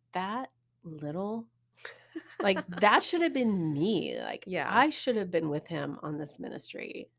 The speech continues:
Speaker 2: Mm-hmm.
Speaker 1: You know, I helped him, you know, figure out who he was. And I,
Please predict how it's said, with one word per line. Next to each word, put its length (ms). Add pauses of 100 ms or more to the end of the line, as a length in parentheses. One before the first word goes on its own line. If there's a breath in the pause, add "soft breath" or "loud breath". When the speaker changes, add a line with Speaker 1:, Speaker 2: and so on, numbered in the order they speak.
Speaker 2:
Mm-hmm. 340
Speaker 1:
You 80
know, 400
I 180
helped 400
him, 520 (1200 soft breath)
you 80 (100)
know, 200 (760)
figure 220
out 180
who 200
he 180
was. 640
And 160
I, 440